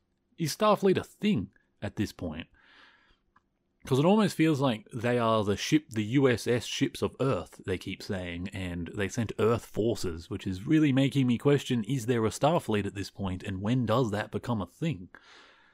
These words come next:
Also, i-, it's kind of a side note, and I don't think it really matters 'cause we know it's not canonical and doesn't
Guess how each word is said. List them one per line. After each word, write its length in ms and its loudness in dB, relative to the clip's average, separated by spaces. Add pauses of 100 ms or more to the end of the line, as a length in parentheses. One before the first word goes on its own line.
(760)
Also, 600 8 (600)
i-, 20 -2
it's 320 -2
kind 320 6
of 80 2
a 60 0
side 360 2
note, 280 -2
and 160 -2
I 20 0
don't 260 2
think 200 0
it 80 -8
really 240 0
matters 360 -4
'cause 140 -8
we 140 -2
know 240 0
it's 120 -6
not 220 -2
canonical 580 -2
and 100 -4
doesn't 280 -4